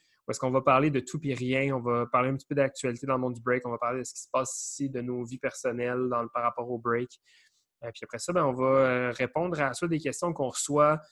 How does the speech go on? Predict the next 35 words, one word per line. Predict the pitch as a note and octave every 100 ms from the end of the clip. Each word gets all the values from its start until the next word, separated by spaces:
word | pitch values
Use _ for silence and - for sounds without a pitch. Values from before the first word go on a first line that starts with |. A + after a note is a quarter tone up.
| _ _ _ _ -
euh, | B2
sur | A#2+ C#3+
les | C3
réseaux | C3 C3+
sociaux | - B2+ - D3+ D3+ D#3
ou | C#3 C3+
via | B2+ B2+ C3
nos, | B2+ B2 A#2
euh, | A#2
membres | A#2+ C3+ B2+ A#2
Patreon. | A#2+ A2+ - A#2+ A#2+
Donc, | C#3+ A#2+ A2+
si | C3+
vous | C3
avez | C3+
des | B2+
questions, | B2+ - D3
des | C3+
sujets | B2 - C#3 D#3+
de |
discussion | D3 - D3+
que | D3+
vous | C3+
voudriez | B2+ C3
qu'on | C3 B2+
aborde, | A#2 A#2+ B2+ C#3 C#3+ _ _ _ _ _
euh, | A2+ A2+ A#2
si | - B2+
vous | A#2
pensez | A#2+ A2+ F3
qu'il | F3
y |
aurait | C3
des | B2 A#2
gens | A2+ D3+